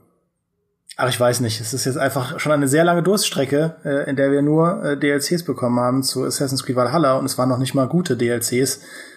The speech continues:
Ähm, also nicht besonders gut. Es war halt mehr von dem, was in Valhalla schon zu viel drin war. Ähm, ja. Hätte ich mir einfach,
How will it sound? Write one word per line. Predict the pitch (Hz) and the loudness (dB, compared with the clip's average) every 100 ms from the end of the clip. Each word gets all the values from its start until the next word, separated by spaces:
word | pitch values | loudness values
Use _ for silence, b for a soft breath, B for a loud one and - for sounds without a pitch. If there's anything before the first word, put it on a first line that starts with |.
| B - | B -2
Ähm, | 120 117 117 | 0 2 2
also | 113 120 | 2 2
nicht | 120 107 | 0 -2
besonders | 120 139 151 113 | 2 4 4 2
gut. | 120 120 | 0 0
Es | 110 | 2
war | 120 | 2
halt | 113 | 2
mehr | 120 123 | 2 2
von | - 123 | 2 0
dem, | 120 120 | 2 2
was | 113 | 0
in | 127 | 0
Valhalla | 120 117 139 120 | 0 2 2 2
schon | 123 | 0
zu | 113 | -4
viel | - 143 | -2 0
drin | 135 113 110 | 0 0 0
war. | 117 117 B B B B | 0 -2 B B B B
Ähm, | 123 120 120 117 - - _ _ _ _ _ _ - | 0 2 4 2 -2 -16 _ _ _ _ _ _ -8
ja. | 113 107 110 110 - _ _ _ _ _ - | -2 0 0 -4 -16 _ _ _ _ _ -4
Hätte | 160 156 | 0 2
ich | |
mir | 143 | 2
einfach, | 131 131 107 | 2 0 -6